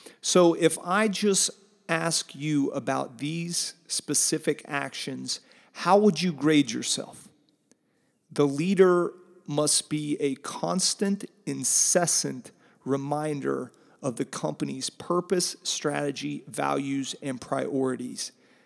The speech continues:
Lencioni says, "You're not only the C E O, you're the C R O, the Chief Reminding Officer."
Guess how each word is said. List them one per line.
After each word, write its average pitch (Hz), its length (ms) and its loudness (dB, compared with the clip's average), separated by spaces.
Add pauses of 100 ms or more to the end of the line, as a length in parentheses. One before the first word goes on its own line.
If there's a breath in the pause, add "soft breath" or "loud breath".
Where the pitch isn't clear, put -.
(180 soft breath)
Lencioni 156 600 4
says, 147 300 2
"You're 170 100 8
not 170 220 4
only 165 260 2
the 139 140 0
C 170 560 2
E 165 40 8
O, 160 140 6
you're 151 360 2
the 139 120 0
C 160 420 -2 (140)
R 139 380 6
O, 120 260 2
the 127 180 -4
Chief - 520 -4 (100)
Reminding 131 760 -2
Officer." - 720 -8